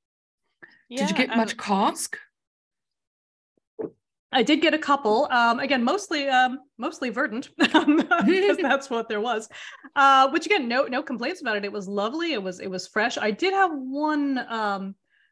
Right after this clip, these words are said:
Speaker 3: sort of more local beer, and I'm, I'm now blanking on what it was. But, um, I would say that where I had the most, you know, properly sort of,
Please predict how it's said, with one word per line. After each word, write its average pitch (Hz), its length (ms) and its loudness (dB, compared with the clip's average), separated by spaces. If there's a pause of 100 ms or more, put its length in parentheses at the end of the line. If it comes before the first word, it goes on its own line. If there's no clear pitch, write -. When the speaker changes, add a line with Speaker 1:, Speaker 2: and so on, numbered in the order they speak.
Speaker 3:
sort 202 200 -8
of 202 60 -6
more 220 200 -2
local 208 300 -2
beer, 202 120 -4
and 190 100 -2
I'm, 190 140 -4
I'm 190 180 -6
now 208 280 -4
blanking 214 400 -4
on 196 360 -6
what 196 360 -4
it 190 100 -6
was. 190 400 -2
But, 208 540 -4
um, 202 440 -2
I 226 100 -6
would 247 160 -6
say 226 280 2
that 214 320 0
where 254 180 2
I 277 80 2
had 262 280 -2
the 214 60 -6
most, 226 440 -4
you 208 60 -6
know, 202 100 -8
properly 202 480 -2
sort 185 160 -6
of, 175 160 -8